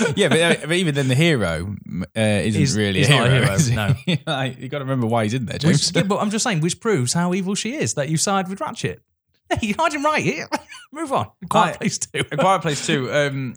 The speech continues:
Speaker 1: so yeah, this, this movie was one of the first films after covid hit to be delayed. I think it had already had its release, certainly, um, during lockdown and during, uh, the last year. I've seen posters of this film up for ages, um, that were put up, obviously,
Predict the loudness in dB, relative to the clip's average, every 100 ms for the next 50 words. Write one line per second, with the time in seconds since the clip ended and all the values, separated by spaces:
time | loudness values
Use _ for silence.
0 | _ -4 0 2 2 0 0 0 0 0
1 | 0 -2 -4 -4 -4 -4 0 0 0 0
2 | 0 2 -2 -2 -2 0 0 -2 0 2
3 | 2 0 0 0 0 -2 -2 -2 -2 -2
4 | -2 0 2 2 0 -2 -2 -2 0 0
5 | 0 -2 0 0 -2 -8 -12 -20 -20 -6
6 | -4 -2 0 0 2 2 2 2 2 0
7 | 0 0 0 0 -2 -4 -2 0 0 2
8 | 0 -2 -2 0 0 -2 0 0 0 0
9 | -2 -4 -6 -8 -8 -6 -6 -4 -4 -4
10 | -4 -2 -2 -2 -2 -2 0 0 0 -2
11 | -4 -4 -4 -4 -2 -2 -4 -2 0 0
12 | -2 -4 -4 -6 -20 -20 _ -4 -2 0
13 | -2 -2 -2 -4 -2 -4 -4 -4 -4 -4
14 | -6